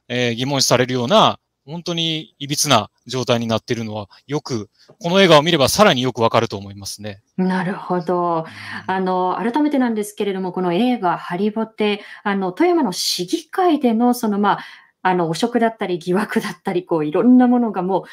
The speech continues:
Speaker 2: 次々とこう、暴かれていって、結局その、議員さんたちが十四人辞職をするという事態が起きたわけですよね。で、あの、これかなりこ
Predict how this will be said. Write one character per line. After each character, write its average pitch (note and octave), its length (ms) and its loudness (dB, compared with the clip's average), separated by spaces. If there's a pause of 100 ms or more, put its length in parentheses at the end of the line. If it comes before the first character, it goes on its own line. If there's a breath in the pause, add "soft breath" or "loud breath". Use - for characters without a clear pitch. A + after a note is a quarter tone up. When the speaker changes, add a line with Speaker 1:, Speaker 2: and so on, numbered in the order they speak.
(140 loud breath)
Speaker 2:
次 E4+ 480 0
々 D4+ 380 0
と D#4+ 120 0
こ G#3+ 300 2
う、 G3 80 -4
暴 F#3 80 -4
か A3 160 -6
れ F#3 100 -6
て F3+ 140 -6
い D#3 40 -6
っ D#3+ 100 -18
て、 E3 300 -4 (260 loud breath)
結 G#3 180 0 (300)
局 F#4 240 0
そ F4+ 200 2
の、 E4+ 340 4 (580 loud breath)
議 F#3+ 180 2
員 E4 200 6
さ E4+ 180 0
ん D#4+ 60 2
た - 80 -2
ち - 100 -6
が D#3 120 -6
十 C4+ 420 2
四 F#4 220 2
人 E4 340 0
辞 A#3+ 140 0
職 B3+ 420 0
を A#3 80 2
す A3 220 -6
る C4+ 120 0
と B3+ 120 0
い F3+ 180 0
う D#3 60 -6
事 F3+ 160 -6
態 E3+ 200 0
が D3+ 180 -6 (120)
起 - 100 -18
き - 40 -16
た D#3+ 120 -4
わ E3+ 120 -8
け - 160 -8
で E3 100 -4
す - 180 -6
よ D3 100 -2
ね。 F3 360 -4 (360 loud breath)
で、 A3 60 4
あ A3 60 6
の、 G#3+ 160 4
こ A#3+ 140 2
れ D4 80 6
か - 300 -2
な E4+ 100 8
り D4 100 4
こ F3 340 4